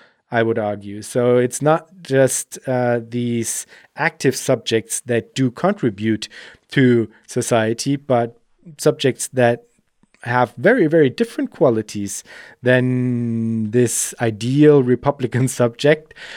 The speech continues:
at least in my books, um, very much of worth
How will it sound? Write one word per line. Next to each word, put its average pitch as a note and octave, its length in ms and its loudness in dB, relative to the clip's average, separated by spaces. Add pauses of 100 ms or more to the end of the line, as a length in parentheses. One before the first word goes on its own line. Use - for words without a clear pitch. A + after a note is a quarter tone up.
(220)
at B2 260 0
least C3+ 280 -2
in B2+ 100 2
my B2+ 240 4
books, D#3+ 480 0 (400)
um, B2+ 340 2
very D3+ 340 2
much C#3+ 300 0
of B2+ 220 0
worth D#3+ 560 6